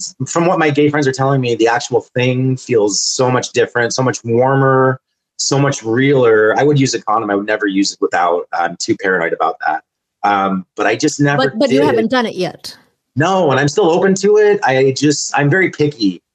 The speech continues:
Speaker 1: Um, and I like size, and they, they've gotta be huge and young and hot and ripped.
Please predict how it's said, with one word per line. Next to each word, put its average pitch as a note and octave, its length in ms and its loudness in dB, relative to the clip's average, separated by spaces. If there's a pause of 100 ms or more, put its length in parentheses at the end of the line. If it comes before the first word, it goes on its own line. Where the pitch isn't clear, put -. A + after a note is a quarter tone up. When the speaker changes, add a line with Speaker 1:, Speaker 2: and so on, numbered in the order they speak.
(220)
Speaker 1:
Um, A#2 380 0
and B2 140 0
I C#3+ 80 0
like D3+ 200 0
size, A#2+ 560 0
and A#2 80 -4
they, A#2+ 200 0
they've C3 200 -2
gotta C#3 220 0
be C3+ 100 0
huge A#2+ 400 -2
and G#2+ 300 -2
young A2+ 260 0
and G2 100 -4
hot G#2 440 0
and F#2 200 -4
ripped. G2+ 400 -2